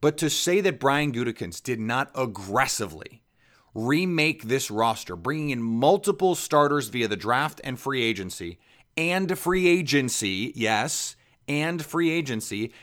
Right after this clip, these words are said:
and quality backups, Byron Bell has had to play snaps. Tramon Williams is a starting corner.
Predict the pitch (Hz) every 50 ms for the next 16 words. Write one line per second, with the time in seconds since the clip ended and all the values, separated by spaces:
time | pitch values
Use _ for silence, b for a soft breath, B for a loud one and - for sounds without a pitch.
0 | B B - 151 160 151 - - - 147 151 156 165 180 180 180 160 120 - 135
1 | 170 220 - - 113 120 143 - - - - - - - _ _ _ _ _ _
2 | _ _ - 147 175 196 202 185 165 180 190 180 165 131 - 147 165 156 165 147
3 | 147 117 - - 156 151 165 160 - - - 139 143 135 - - - _ - -
4 | - - - - _ _ _ _ _ _ _ _ _ _ _ _ _ _ - -
5 | 165 165 170 185 185 175 165 175 180 175 165 139 135 131 120 135 131 127 - -
6 | - - - 151 156 160 156 151 147 147 - - - 139 135 120 98 87 - _